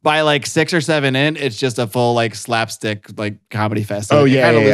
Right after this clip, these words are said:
Speaker 2: yeah,
Speaker 1: the
Speaker 2: at a
Speaker 1: horror
Speaker 2: certain
Speaker 1: aspect.
Speaker 2: point. But I still enjoyed those. I liked Freddy versus Jason, which was
Speaker 1: I love
Speaker 2: totally,
Speaker 1: that.
Speaker 2: like, totally just, like, a slapstick,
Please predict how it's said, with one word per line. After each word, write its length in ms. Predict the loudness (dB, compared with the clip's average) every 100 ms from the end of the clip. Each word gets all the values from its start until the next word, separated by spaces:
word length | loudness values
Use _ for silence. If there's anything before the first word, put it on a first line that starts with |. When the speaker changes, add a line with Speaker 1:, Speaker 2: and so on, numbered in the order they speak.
| 4
Speaker 2:
yeah, 60 |
Speaker 1:
the 60 | 0
Speaker 2:
at 60 |
a 20 | 0
Speaker 1:
horror 60 |
Speaker 2:
certain 120 | 0 -2
Speaker 1:
aspect. 280 | 0 0 0
Speaker 2:
point. 120 | -2
But 120 | -2 -2
I 80 |
still 340 | -2 0 2 4
enjoyed 460 | 4 4 4 4
those. 400 | 4 4 4 2 0
I 80 | 2
liked 240 | 2 0
Freddy 320 | -4 0 4 4
versus 260 | 4 2
Jason, 540 | 0 -2 0 -2 -6 -4
which 180 | 0
was 160 | 2 0 -2
Speaker 1:
I 160 | 2
love 160 | 6 6
Speaker 2:
totally, 200 | 6 2
Speaker 1:
that. 80 | 2
Speaker 2:
like, 360 | 0 -2 -6 -20 _ -2
totally 400 | 2 4 4 2
just, 220 | 0 0
like, 180 | 0 0
a 60 | -4
slapstick, 600 | -2 -2 -2 -4 -4